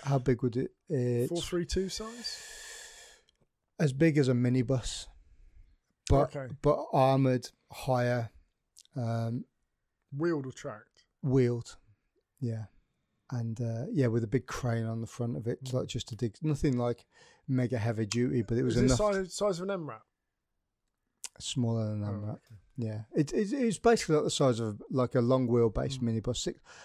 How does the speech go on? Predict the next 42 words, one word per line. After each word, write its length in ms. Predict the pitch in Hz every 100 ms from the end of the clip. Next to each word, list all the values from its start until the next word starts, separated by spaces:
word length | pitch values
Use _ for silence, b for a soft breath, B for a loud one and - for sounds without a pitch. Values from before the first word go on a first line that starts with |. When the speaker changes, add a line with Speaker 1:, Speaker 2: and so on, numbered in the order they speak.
| B
Speaker 1:
like 140 | 135 147
a 40 |
sixteen 500 | - 180 - 139 127
twenty 300 | - 123 113
seater. 300 | - 135 143
That's 200 | 123 -
how 140 | 139 113
big 280 | 98 117
it 100 | 120 -
was. 160 | 139
Speaker 2:
Yeah, 140 | 135 117
yeah. 140 | 110 101 b b b b b b
Speaker 1:
But 100 | -
we 120 | 127 127
got 260 | 156 202
back 260 | - 147 -
and 80 | 123
I 40 |
was 100 | 123
like, 120 | 127 143
"Ah," 200 | 156 -
you 160 | - 139
know, 120 | 143
when 360 | 143 139 135 -
I 60 | -
keep 280 | - 143 147
talking 280 | 147 120 131
about 240 | 123 127
cat 200 | - -
lives, 300 | 135 120 104
about 260 | 104 117 131
I've 80 |
nearly 220 | 123 123 123
Speaker 2:
Yeah, 60 |
Speaker 1:
died, 420 | 202 254 240 202
Speaker 2:
yeah, 120 | 185 208
Speaker 1:
nearly 200 | - 135
Speaker 2:
yeah, 60 |
Speaker 1:
died 240 | 143 135 135
Speaker 2:
yeah, 80 | 139
Speaker 1:
again. 300 | 156 135 113
Speaker 2:
yeah. 160 | 120